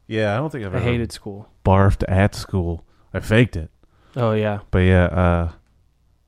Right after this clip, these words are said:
Speaker 2: Did you ever have, what, what was your
Speaker 1: never
Speaker 2: go-to
Speaker 1: saw.
Speaker 2: trying to fake sick?
Speaker 1: Oh, I would, uh,
Speaker 2: Well, especially your mom's a nurse, right?
Speaker 1: Yeah, yeah, yeah.
Speaker 2: That's hard.
Speaker 1: Um,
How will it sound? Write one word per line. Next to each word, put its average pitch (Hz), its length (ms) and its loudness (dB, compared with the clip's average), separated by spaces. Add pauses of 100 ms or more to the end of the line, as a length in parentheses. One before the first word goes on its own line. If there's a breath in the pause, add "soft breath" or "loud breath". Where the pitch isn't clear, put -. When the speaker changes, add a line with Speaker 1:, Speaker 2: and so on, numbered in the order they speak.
(380)
Speaker 2:
Did 151 100 -4
you - 20 0
ever 156 140 0
have, 151 160 0
what, 156 380 -2
what 160 160 -2
was 165 120 0
your 107 100 4
Speaker 1:
never 92 120 0
Speaker 2:
go-to 151 180 0
Speaker 1:
saw. 160 120 -2
Speaker 2:
trying 139 240 -6
to 123 60 -8
fake 131 300 -10
sick? - 340 -12 (500)
Speaker 1:
Oh, 117 260 4
I 117 140 6
would, 104 220 2 (220)
uh, - 40 -16
Speaker 2:
Well, 95 520 2
especially 147 360 -2
your 113 80 -4
mom's 120 220 -8
a 107 60 -14
nurse, 113 420 -14
right? 107 140 -12
Speaker 1:
Yeah, 95 140 -2
yeah, 85 260 -4
yeah. 80 160 -8
Speaker 2:
That's 80 140 -10
hard. 101 280 -16 (260)
Speaker 1:
Um, 90 540 0